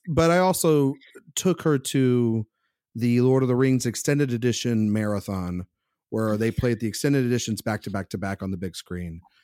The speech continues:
and we did that, and so that made up for that. And, and I, and I also, I also had to sit through all of Phase One on the big screen leading up to the premiere of,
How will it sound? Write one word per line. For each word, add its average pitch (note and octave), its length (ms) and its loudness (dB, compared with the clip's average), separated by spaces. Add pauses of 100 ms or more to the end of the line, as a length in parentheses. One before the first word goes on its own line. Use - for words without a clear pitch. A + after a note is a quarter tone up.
(180)
and G2 80 -8
we G2+ 80 -4
did F#2+ 200 -6
that, F#2+ 420 -6 (300)
and G2+ 100 -10
so A2+ 120 -4
that G#2+ 140 -4
made G#2+ 180 -6
up F#2 140 -12
for F2+ 160 -14
that. F2 180 -16 (220)
And, F#2+ 200 -10
and D#3 200 2
I, F#3+ 160 2 (100)
and E3+ 140 2
I G3 160 2
also, C#3+ 640 2 (720)
I E3 240 4
also C#3 360 4
had A#2+ 200 2
to A#2+ 60 0
sit - 280 0
through A#2+ 180 4
all A#2+ 220 4
of G#2+ 60 -2
Phase B2 400 0
One A#2+ 380 4
on G2 100 2
the G2 80 0
big F2 220 -4
screen F2 440 -6 (240)
leading G#2+ 260 0
up F#2 100 -4
to G#2+ 80 0
the F2+ 100 -4
premiere G2 540 -2
of, F#2 480 -6